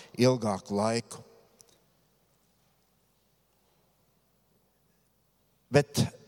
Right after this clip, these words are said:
Jēzus, stāstot šo līdzību, zināja, ko viņš saka. Jo cilvēki tajā laikā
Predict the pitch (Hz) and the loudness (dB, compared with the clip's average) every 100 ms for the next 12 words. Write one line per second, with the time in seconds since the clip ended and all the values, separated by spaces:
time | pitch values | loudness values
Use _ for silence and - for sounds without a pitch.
0 | - - _ _ _ _ _ _ _ _ | -20 -20 _ _ _ _ _ _ _ _
1 | - 104 160 202 190 - 202 190 - 160 | -6 2 2 2 -2 -2 -2 -2 0 -2
2 | 143 - 131 139 185 170 165 147 - - | -2 -2 -2 0 -2 -2 -4 -2 -6 -8
3 | _ - - - _ _ _ _ - 107 | _ -20 -20 -20 _ _ _ _ -4 2
4 | 175 165 135 127 - 131 127 - - 151 | 4 2 -2 -4 -4 -2 0 0 0 -4
5 | 160 - - - _ _ _ _ _ _ | -6 -12 -12 -14 _ _ _ _ _ _
6 | - - - 226 - 185 240 214 185 - | -20 -8 2 2 4 2 2 0 -2 -2
7 | - 190 170 147 147 185 196 160 | 0 2 0 -2 -2 -2 0 0